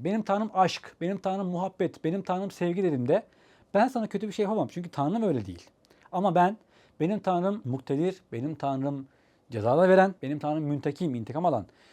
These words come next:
benim Tanrım hatta intikam alanların en hayırlısı, şiddetli de olan, şiddet olan, cebirle iş yaptıran, cabbar olan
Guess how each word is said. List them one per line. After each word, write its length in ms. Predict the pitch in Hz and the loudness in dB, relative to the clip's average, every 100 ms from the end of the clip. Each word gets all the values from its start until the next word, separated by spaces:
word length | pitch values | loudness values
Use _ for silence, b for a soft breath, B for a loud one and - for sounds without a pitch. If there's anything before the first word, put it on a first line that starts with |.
| b b | b b
benim 200 | 127 151 | -6 -4
Tanrım 420 | 151 151 156 160 - b b b b | -2 0 0 -2 -6 b b b b
hatta 440 | 120 - 160 156 - | -14 -2 0 0 -2
intikam 340 | 165 147 180 | -6 -4 -2
alanların 300 | 190 165 185 196 | 0 2 0 2
en 120 | 165 | 2
hayırlısı, 460 | 220 196 151 120 92 | 4 4 0 -2 -10
şiddetli 500 | - 131 123 139 170 | -10 -6 -2 -2 0
de 40 | |
olan, 260 | 180 156 165 | 2 4 2
şiddet 300 | - 123 147 | 0 -8 -4
olan, 260 | 175 175 170 | -2 -2 0
cebirle 380 | 127 143 170 165 | 0 2 2 0
iş 180 | 170 175 | 0 -2
yaptıran, 360 | 165 165 160 | -2 -2 -2
cabbar 320 | 131 101 117 | -2 -4 0
olan 260 | 170 175 180 | 4 4 2